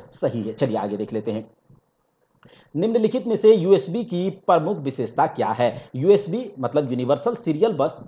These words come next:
यूनिवर्सल सीरियल बस एक स्वतंत्र प्लेटफॉर्म है, एक इंडिपेंडेंट प्लेटफॉर्म है, जिसके through हम एक्सटर्नल डिवाइसेस को, पेरिफेरल डिवाइसेस को कंप्यूटर से कनेक्ट करते हैं, तो ये एक स्वतंत्र प्लेटफॉर्म है, याद रखिएगा,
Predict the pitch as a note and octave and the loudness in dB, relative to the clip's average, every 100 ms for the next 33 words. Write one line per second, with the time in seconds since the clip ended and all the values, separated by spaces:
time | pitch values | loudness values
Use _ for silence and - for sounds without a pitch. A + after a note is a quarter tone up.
0 | - C#3+ F3+ G3 - B3+ A3+ F#3+ A3+ G#3+ | -6 -4 2 2 2 0 0 0 0 0
1 | A3 G3+ G3+ - G#3 - G#3+ F3 D3 C3 | -2 -2 -2 -2 -2 0 0 -2 -4 -2
2 | B2+ F#3 G#3 C#3 C#3+ - - G#3 - F#3 | -2 0 2 2 0 -2 0 0 -2 -4
3 | F3 - E3+ E3+ A#3+ - D#3+ C#3+ - D#3+ | -2 0 2 4 2 2 -2 0 2 2
4 | C3+ D3 F3 - C#4 C4+ D#3 D#3 C3 D#3 | 2 -2 -6 -6 -6 -4 -2 0 0 -2
5 | - - G3 - - A3 B3+ A3 C#3 C3+ | -6 -2 -2 -2 0 2 4 4 4 4
6 | C3+ D#3 - A2 - - G3 G#3+ G3 A#3 | 2 -2 -4 -8 -4 2 2 2 2 2
7 | G#3+ C#3 C#3 G3 F#3+ D3 D3 D#3 D3+ E3 | 2 2 2 2 0 -2 -2 -2 -2 -4
8 | D#3 F#3+ D#3 D3 D3 C3+ - - A#2+ D#3 | -2 -2 -4 -4 -2 -2 -2 -4 -6 -4
9 | C3+ E3 - - C3+ D3+ F#3 D#3 - F3 | -4 -4 -6 -8 -2 0 0 -4 -2 0
10 | D3 C#3+ - G#2+ A2 A2 - A2+ A#2 A#2+ | 2 0 -2 -4 -4 -4 -4 -2 0 -2
11 | C3 - A2+ A#2+ | -2 -4 -2 -4